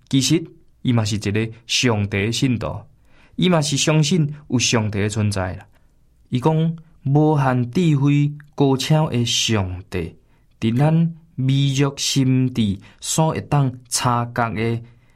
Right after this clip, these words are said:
范围内底，一寡细项的小事内底，向咱显示伊的存在。我对伊所讲的是非常的赞成啦，因为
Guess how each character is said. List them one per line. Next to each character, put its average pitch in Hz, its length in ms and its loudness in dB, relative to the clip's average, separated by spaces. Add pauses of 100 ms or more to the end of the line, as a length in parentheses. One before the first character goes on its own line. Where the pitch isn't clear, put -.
(360)
范 107 320 0
围 107 120 0
内 101 200 -2
底， 120 340 -2 (300)
一 - 80 -8
寡 175 240 0 (180)
细 190 400 2
项 135 240 0
的 139 100 4
小 170 360 2
事 156 160 -2
内 110 340 0
底， 117 340 -2 (320)
向 143 320 2
咱 131 240 0
显 123 400 2
示 - 360 -6 (340)
伊 101 160 0
的 95 80 0
存 95 220 -4
在。 - 280 -12 (1000)
我 151 400 0 (240)
对 165 120 2
伊 123 220 0
所 143 400 0
讲 123 180 0
的 95 140 -4 (380)
是 - 360 -6 (300)
非 110 220 0
常 98 180 -4
的 98 80 -2
赞 104 220 -2
成 - 200 -12 (120)
啦， - 100 -20 (920)
因 170 160 6
为 147 180 2